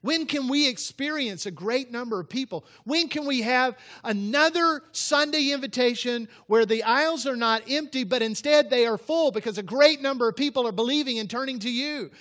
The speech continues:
When can we see a flood of revival? When can we see an evangelistic move like the, the Great Awakening?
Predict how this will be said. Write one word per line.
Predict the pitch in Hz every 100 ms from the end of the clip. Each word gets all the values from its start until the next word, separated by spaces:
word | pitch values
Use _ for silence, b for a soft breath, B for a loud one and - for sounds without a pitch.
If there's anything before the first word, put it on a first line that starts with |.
| B 226
When | 339 311
can | 311
we | 302
see | - 302
a | 262
flood | - 220 285 294
of | 277
revival? | 247 208 240 254 277 233 190 B B
When | 339 294
can | 320
we | 311
see | - 302
an | 254
evangelistic | 233 262 277 277 277 - 220
move | 214 285 285 233
like | 233 220
the, | 233
the | 202 208 226
Great | 196 277 285
Awakening? | 262 240 277 269 233